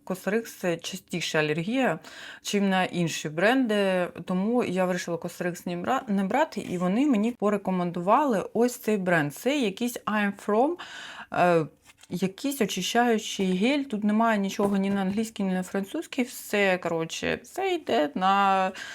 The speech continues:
е, корейський і все. І я не знаю, що це таке. Написано, що це, е, я тут трошки знайшла, для вмивання звер-, е, зранку та з вечора, для делікатної шкіри, і написано, що це веганська формула.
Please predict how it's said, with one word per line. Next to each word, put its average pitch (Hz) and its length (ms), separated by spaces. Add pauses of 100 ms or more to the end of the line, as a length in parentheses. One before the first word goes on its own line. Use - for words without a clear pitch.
(640)
е, 185 160
корейський 226 880
і - 240
все. 165 460
І 180 140
я 226 200
не 220 180
знаю, 208 300
що 190 160
це 190 160
таке. 160 280
Написано, 220 480
що 214 160
це, 240 220 (380)
е, 190 180
я 185 60
тут 190 140
трошки 190 300
знайшла, 240 540 (160)
для 214 360
вмивання 196 760
звер-, 196 380 (160)
е, 175 180
зранку 190 460
та 185 160
з 190 80
вечора, 220 600 (280)
для 196 180
делікатної 180 720
шкіри, 262 460
і 202 300
написано, 185 440
що - 140
це 185 160
веганська 170 460
формула. 143 480